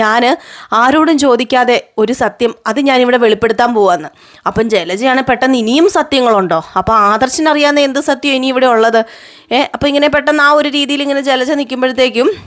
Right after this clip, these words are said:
നമ്മുടെ ജയൻ പറയുക, "മോനെ വേണ്ട" എന്ന് പറയുന്നുണ്ടോ ജയൻ? അപ്പം, ഇല്ല അച്ഛാ, ഇതിവിടെ പറയണം, ഇതിവിടെ പറഞ്ഞില്ലെങ്കിൽ എനിക്ക് എൻ്റെ അമ്മേനെ നഷ്ടമാകും, എനിക്ക് എൻ്റെ അമ്മേനെ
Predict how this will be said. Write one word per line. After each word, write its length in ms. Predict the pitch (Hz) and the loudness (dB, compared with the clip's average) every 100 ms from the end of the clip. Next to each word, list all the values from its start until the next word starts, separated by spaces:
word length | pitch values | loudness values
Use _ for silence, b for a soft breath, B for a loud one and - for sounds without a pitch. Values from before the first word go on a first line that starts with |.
| B _ _ _ - 214 | B _ _ _ -6 -2
നമ്മുടെ 220 | 226 247 226 | 0 0 2
ജയൻ 240 | 226 269 277 | 2 2 2
പറയുക, 260 | 240 240 233 | 2 2 0
"മോനെ 240 | 220 226 226 | 0 0 0
വേണ്ട" 300 | 220 220 247 269 | 0 0 0 0
എന്ന് 120 | 247 240 | 0 0
പറയുന്നുണ്ടോ 400 | 226 214 220 208 185 | 0 0 0 -2 -2
ജയൻ? 220 | 185 170 - B B B - | -2 -2 -6 B B B -6
അപ്പം, 160 | 214 226 - 220 | -2 -2 -2 -4
ഇല്ല 120 | 220 240 | 0 0
അച്ഛാ, 200 | 233 220 156 - | 0 -2 -2 -6
ഇതിവിടെ 300 | 226 254 262 240 | -4 0 -2 0
പറയണം, 380 | 240 220 233 202 - | 0 2 0 -4 -6
ഇതിവിടെ 260 | 220 247 254 262 | -4 -2 -2 0
പറഞ്ഞില്ലെങ്കിൽ 640 | 233 233 285 262 254 240 269 285 262 | 0 0 0 -2 -2 0 -2 -2 -2
എനിക്ക് 200 | 233 240 269 | -2 0 0
എൻ്റെ 120 | 262 | 2
അമ്മേനെ 300 | 240 247 277 285 | 0 0 2 2
നഷ്ടമാകും, 480 | 240 - 262 214 185 B B B 226 | 0 0 0 0 -2 B B B -6
എനിക്ക് 180 | 233 262 | -2 -2
എൻ്റെ 100 | 254 247 | -2 -2
അമ്മേനെ 240 | 240 | 0